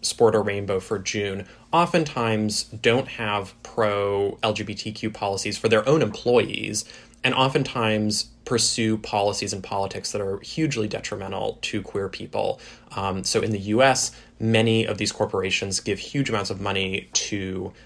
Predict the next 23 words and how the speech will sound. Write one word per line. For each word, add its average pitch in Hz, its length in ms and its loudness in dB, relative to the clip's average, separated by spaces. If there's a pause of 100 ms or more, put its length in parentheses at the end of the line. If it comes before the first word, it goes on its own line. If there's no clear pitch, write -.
(160)
uh, 95 180 -2
the 95 100 -4
Chamber - 240 -2
of - 80 -10
Commerce 160 560 2
or - 100 -2
to - 80 -8
the - 80 -6
Republican 104 500 -2
Party, 95 600 -4
which 98 120 -8
of 110 60 -8
course - 240 -4
has 98 240 -4
a 101 160 2
profoundly 98 880 -4
homophobic 101 520 -4
and 98 100 -8
transphobic - 840 -6 (340)
party 92 260 -2
platform. - 680 -4 (600)
I 131 120 4
think 147 380 2